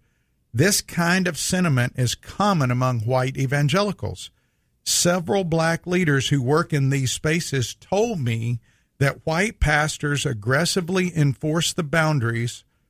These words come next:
of acceptable conversations on racism, and they weaponize any position that bears even a whiff of progressive politics, and they slap a label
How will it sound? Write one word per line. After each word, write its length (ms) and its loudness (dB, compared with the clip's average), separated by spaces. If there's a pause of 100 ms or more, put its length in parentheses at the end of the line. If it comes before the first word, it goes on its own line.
(160)
of 140 0
acceptable 680 0
conversations 920 0
on 200 2
racism, 680 0
and 120 0
they 80 0
weaponize 800 0 (100)
any 260 2
position 760 -2 (440)
that 240 0
bears 480 0
even 320 0
a 100 0
whiff 380 -2
of 200 -6
progressive 840 0
politics, 840 -6 (460)
and 160 2
they 80 2
slap 400 0
a 40 0
label 680 -2